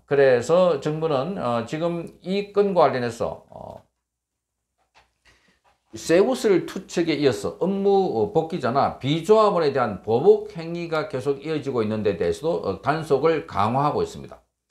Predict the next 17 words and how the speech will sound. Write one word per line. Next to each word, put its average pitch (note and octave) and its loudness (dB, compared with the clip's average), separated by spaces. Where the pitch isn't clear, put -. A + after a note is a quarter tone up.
자, C2 -12
전날 E3+ 4
밤에 C3+ 0
부산 B2+ -2
신항에서는 D3 -2
비조합원 E3+ 2
차량에 D3 -4
계란을 F#3+ 0
던지고 F#2 -10
또 A#2 -6
비조합원을 D3 0
폭행한 G3+ -4
사건이 C#3+ -6
일어나 B2 -2
한 F3+ -4
명이 D#3+ -4
체포됐습니다. F#2+ -4